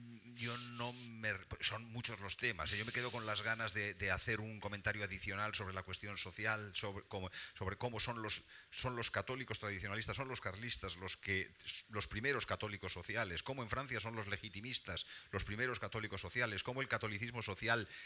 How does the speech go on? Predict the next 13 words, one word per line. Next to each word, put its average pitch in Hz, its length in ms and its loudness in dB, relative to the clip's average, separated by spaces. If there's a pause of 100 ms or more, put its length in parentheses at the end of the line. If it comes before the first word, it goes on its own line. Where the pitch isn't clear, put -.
está 131 420 8
ligado 131 520 6
al 113 120 10
antiliberalismo 113 920 2
desde 101 200 4
el 123 60 2
inicio. 127 360 0
Lo 107 100 0
que 95 100 0
pasa 98 180 0
es 101 60 -2
que, 110 120 0
claro, 110 260 2